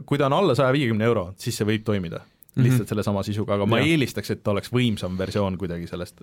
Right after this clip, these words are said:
Speaker 1: et, et keegi ei hakka nagu vahetama välja võib-olla, et sul ei oleks näiteks ju
Speaker 2: Ei, jaa,
Speaker 1: pointi,
Speaker 2: ta-,
Speaker 1: on ju.
Speaker 2: tavalist-, selles suhtes ma-, ma arvan, et see ei ole see konsool, mille pärast sa vahetad välja enda
Speaker 1: Jah.
Speaker 2: tavalise One'i või tavalise One S-i, sest et see, see, sest sul on need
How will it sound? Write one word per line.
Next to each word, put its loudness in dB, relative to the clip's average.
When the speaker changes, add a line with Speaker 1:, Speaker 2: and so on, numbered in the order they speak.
Speaker 1:
et, -10
et -6
keegi 0
ei 4
hakka 0
nagu 0
vahetama 0
välja -2
võib-olla, -6
et -6
sul -2
ei 0
oleks -4
näiteks -6
ju 2
Speaker 2:
Ei, 4
jaa, 2
Speaker 1:
pointi, -6
Speaker 2:
ta-, -2
Speaker 1:
on -4
ju. -4
Speaker 2:
tavalist-, 0
selles 2
suhtes -2
ma-, 0
ma 4
arvan, 2
et -10
see 0
ei 4
ole 2
see 2
konsool, 2
mille 2
pärast -2
sa 0
vahetad -2
välja 0
enda 0
Speaker 1:
Jah. 0
Speaker 2:
tavalise 0
One'i 0
või 0
tavalise 0
One 0
S-i, -4
sest -4
et -4
see, -2
see, 0
sest -4
sul 2
on 0
need 0